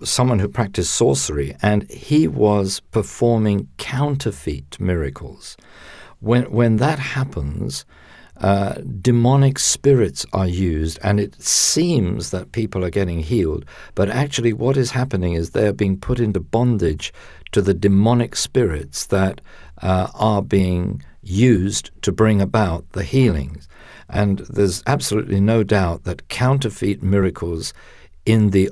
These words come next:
occult, uh, can happen in, in that way. But of course, they're nothing like the miracles that are performed in the name of Jesus,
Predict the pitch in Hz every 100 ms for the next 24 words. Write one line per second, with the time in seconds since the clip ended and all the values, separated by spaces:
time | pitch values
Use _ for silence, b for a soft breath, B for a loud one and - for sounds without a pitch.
0 | - 92 - 135 131 82 - - - -
1 | b b b b - 98 90 90 - 120
2 | 135 135 - 143 - 78 85 - 101 98
3 | 98 98 101 98 98 104 107 127 87 76
4 | B B B 110 101 - 139 123 95 -
5 | b - 107 101 98 101 117 139 135 107
6 | 101 101 101 95 104 92 - 87 78 95
7 | 90 78 - 92 104 92 90 87 87 82
8 | 80 78 127 123 - -